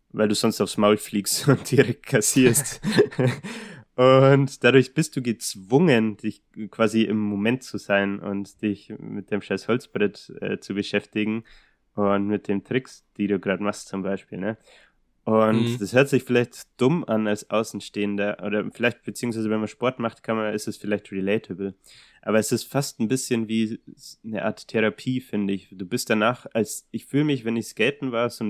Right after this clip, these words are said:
Speaker 1: ein, zwei Stunden, ne? Du fühlst dich, als hättest du grad meditiert und es, es wärst du grad voll, voll,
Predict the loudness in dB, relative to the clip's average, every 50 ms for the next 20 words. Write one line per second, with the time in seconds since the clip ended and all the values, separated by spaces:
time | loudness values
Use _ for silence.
0 | -4 -4 -4 -4 -4 -4 -2 -2 -2 -2 -2 -2 -4 -4 -4 -4 -4 -4 -4 -4
1 | -4 -6 -8 -14 -20 _ -20 -20 _ _ _ _ _ _ -14 -6 0 2 2 2
2 | 2 2 2 2 2 2 2 2 2 2 2 -2 -4 0 0 0 2 2 0 0
3 | 0 -2 -4 -6 -6 -2 0 2 2 2 0 -4 _ _ _ _ _ _ _ _
4 | 0 4 4 6 6 4 4 2 0 -2 -6 -12 _ -2 -2 -2 0 -4 -4 -4
5 | -4 -4 -4 -4 -4 -6 -4 -6 -6 -2 2 4 4 4 2 0 -4 -16 -16 -18
6 | _ _ _ _ _ _ _ _ _ _ _ _ _ _ _ _ _ _ _ _
7 | _ _ _ -16 -16 -16 -16 -20 -10 0 4 6 6 8 6 6 4 2 2 2
8 | 2 2